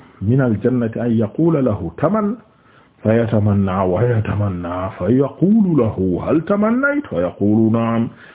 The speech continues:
Fa yaquulu lahu, "fa inna laka maa tamannayta wa mithlahu maa." Voilà, mu ngi nii, nii la ko imaamu Muslim moom la indi nii, rahmatullahi alayhi,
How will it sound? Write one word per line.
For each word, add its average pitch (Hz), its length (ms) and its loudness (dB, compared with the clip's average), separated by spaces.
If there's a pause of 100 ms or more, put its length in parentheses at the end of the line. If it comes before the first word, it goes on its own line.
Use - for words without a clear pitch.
(100)
Fa 113 160 0
yaquulu 240 480 0
lahu, 165 320 2
"fa 120 160 2
inna 127 240 0
laka 113 260 -2
maa 110 220 0
tamannayta 101 880 -2
wa 87 160 -2
mithlahu 85 880 -6
maa." - 960 -16
Voilà, - 320 -12 (960)
mu 80 80 -2
ngi 90 120 0
nii, 76 180 -4 (1120)
nii 101 160 2
la 107 100 4
ko 107 160 -2
imaamu 95 420 -2 (640)
Muslim 92 440 -2
moom 92 280 0
la 73 80 -4
indi 76 200 -4
nii, 71 180 -8 (220)
rahmatullahi 85 920 -6
alayhi, 85 540 -6